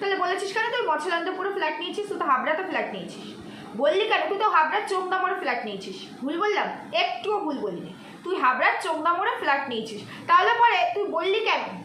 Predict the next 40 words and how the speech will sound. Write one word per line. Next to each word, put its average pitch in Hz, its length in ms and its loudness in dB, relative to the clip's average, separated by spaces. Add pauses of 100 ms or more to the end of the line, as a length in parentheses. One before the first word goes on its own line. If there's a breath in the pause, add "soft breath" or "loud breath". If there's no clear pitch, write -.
যে 330 360 -2
তুই 370 140 -2
মছলান্দপুরে 320 720 -2
ফ্ল্যাট 262 280 0
নিয়েছিস? 294 380 -6
চোংদা 294 240 -2
মোড়ের 302 240 0
ওখান 320 200 0
থেকে 392 140 -2
হাতথোপাটা 285 520 0
একদমই 269 340 -2
কাছে, 277 240 -2
দশ, 240 160 -2 (240)
দশ 247 200 -2
বারো 247 140 -2
মিনিটের, 262 480 -4 (200 loud breath)
আহ, 233 160 2
ডিস্টেন্স, - 460 -4
যার 277 160 2
জন্য 403 180 -4
তোর 381 140 0
মা 311 200 6
বাজার 285 260 4
করে 302 180 -2
দিয়ে 302 220 0
যায়, 277 220 2
তোর 277 120 2
বাবা 269 300 6
বারবার 277 400 6
আসে, 294 220 2
ঘন 262 240 -2
ঘন 302 160 2
আসে, 277 300 2
কারণ 320 200 -2
ওখান 311 200 -2
থেকে 311 140 -4
তোর 277 120 -2
বাপের 220 260 -2
বাড়ি 214 160 -2
কাছে। 190 320 -8